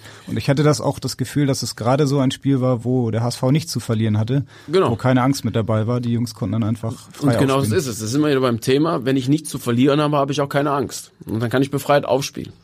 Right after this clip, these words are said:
Speaker 2: Ja, und du sagst, du mit achtzehn Jahren Durchschnittsalter zum F C Köln, äh, reist, montagsabend hast du nichts zu verlieren. Und ich kann mich noch sehr gut an der Teamsitzung im Vorfeld erinnern, morgens im Mannschaftshotel habe ich auch so eine zwanzig, fünfundzwanzig Minuten genau zu dem Thema Angst gesprochen.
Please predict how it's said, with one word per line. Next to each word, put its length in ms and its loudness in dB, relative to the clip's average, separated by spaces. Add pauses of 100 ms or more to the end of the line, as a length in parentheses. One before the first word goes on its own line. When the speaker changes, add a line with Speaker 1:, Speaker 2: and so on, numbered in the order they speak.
(160)
Speaker 2:
Ja, 160 -4
und 120 0
du 60 -2
sagst, 160 2
du 60 -2
mit 200 -2
achtzehn 320 -2
Jahren 400 0
Durchschnittsalter 720 -2
zum 300 -4
F 180 -6
C 100 -8
Köln, 540 2
äh, 80 -12
reist, 500 0
montagsabend 640 0
hast 160 -8
du 60 -2
nichts 160 -2
zu 100 -6
verlieren. 440 -2 (580)
Und 60 -8
ich 80 -4
kann 120 0
mich 100 -2
noch 100 4
sehr 160 2
gut 160 2
an 80 2
der 120 2
Teamsitzung 520 0
im 80 2
Vorfeld 720 -2
erinnern, 480 2
morgens 320 2
im 80 -2
Mannschaftshotel 800 -2 (520)
habe 240 -2
ich 160 -4
auch 200 -4
so 180 -4
eine 320 0
zwanzig, 480 -4
fünfundzwanzig 420 0
Minuten 240 0
genau 300 2
zu 140 -2
dem 140 2
Thema 280 2
Angst 240 -2
gesprochen. 460 -4